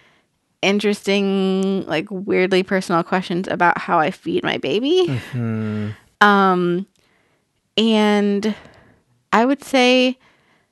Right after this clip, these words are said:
Speaker 1: like, that they all were coming from a good place.
Speaker 2: Mm-hmm.
Speaker 1: I don't think that anybody was intending to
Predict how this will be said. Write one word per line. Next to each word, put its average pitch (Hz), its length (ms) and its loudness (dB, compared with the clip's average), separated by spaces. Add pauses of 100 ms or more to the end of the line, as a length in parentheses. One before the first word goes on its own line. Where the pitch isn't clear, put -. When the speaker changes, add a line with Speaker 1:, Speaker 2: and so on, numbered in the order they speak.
(680)
Speaker 1:
like, 185 260 2 (640)
that 208 120 0
they 214 240 2
all 190 540 2 (500)
were 208 140 0
coming 196 480 0
from 185 640 0
a 175 80 -6 (180)
good 185 280 0
place. - 800 -2 (280)
Speaker 2:
Mm-hmm. 117 380 -6
Speaker 1:
I 202 60 4
don't 202 160 4
think 202 180 0
that 185 220 0 (280)
anybody 190 380 2
was 180 300 2
intending 185 640 -2
to 170 560 0